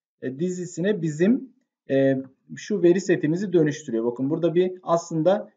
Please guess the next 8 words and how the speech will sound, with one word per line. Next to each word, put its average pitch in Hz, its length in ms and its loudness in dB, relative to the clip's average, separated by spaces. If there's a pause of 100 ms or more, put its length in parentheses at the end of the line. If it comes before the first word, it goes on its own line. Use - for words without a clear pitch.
(120)
şurayı 196 340 2
sadece 170 440 4
düş-, 165 220 -10 (280)
düşünürseniz 160 640 -2
sadece 127 340 -2
şurayı 127 580 0 (220)
yani, 147 520 2 (320)
e, 135 360 4